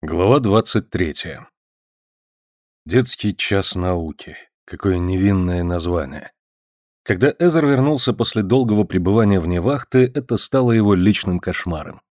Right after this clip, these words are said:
Ведь Чиви обещала. Как же это могло случиться? Но каждый прямой эфир был ещё большим цирком, чем предыдущий.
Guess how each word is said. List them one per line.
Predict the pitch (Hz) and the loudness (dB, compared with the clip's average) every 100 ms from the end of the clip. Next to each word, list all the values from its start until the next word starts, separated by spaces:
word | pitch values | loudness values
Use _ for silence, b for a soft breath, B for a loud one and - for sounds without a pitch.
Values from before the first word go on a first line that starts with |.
| _ _ _ _ - | _ _ _ _ -8
Ведь | 87 - | -8 -4
Чиви | - 156 139 | -6 -2 -2
обещала. | 123 123 123 - 123 87 - - _ | -2 -2 -4 -4 -6 -6 -14 -20 _
Как | - 110 | -6 -4
же | 127 | -4
это | 127 | -4
могло | 139 127 127 | -4 -2 -2
случиться? | - 117 - 107 - - - _ _ _ _ _ _ - | -4 -8 -8 -6 -8 -10 -18 _ _ _ _ _ _ -4
Но | 95 | -4
каждый | - 170 139 143 | 2 2 4 0
прямой | 127 110 117 107 | 2 2 4 2
эфир | - 127 120 | 0 0 2
был | 113 | 2
ещё | 110 - 98 | 0 0 -2
большим | 85 101 - 87 | 2 0 0 -6
цирком, | 80 127 127 - 107 | -2 -2 0 0 0
чем | - 101 | 0 -2
предыдущий. | 90 85 85 78 82 - - | -2 -4 -4 -6 -8 -8 -10